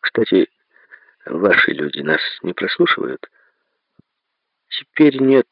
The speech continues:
ни Кальтенбруннера, ни доверчивого идеалиста Гиммлера. Кто же даст приказ меня слушать? «Борман», ответил Штирлиц.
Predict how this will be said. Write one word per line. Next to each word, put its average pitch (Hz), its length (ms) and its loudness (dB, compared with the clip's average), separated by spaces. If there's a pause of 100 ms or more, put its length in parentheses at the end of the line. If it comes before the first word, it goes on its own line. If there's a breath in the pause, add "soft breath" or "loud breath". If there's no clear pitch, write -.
ни 95 220 6
Кальтенбруннера, 107 1300 4
ни 107 200 4
доверчивого 78 960 4 (180)
идеалиста 73 1160 0 (340 soft breath)
Гиммлера. 120 880 -2 (1400)
Кто - 240 4
же - 80 2
даст - 280 -2
приказ - 400 -2 (380)
меня 71 480 -6
слушать? - 800 -6 (2250)
«Борман», - 760 -2 (1200)
ответил - 480 0
Штирлиц. - 600 -2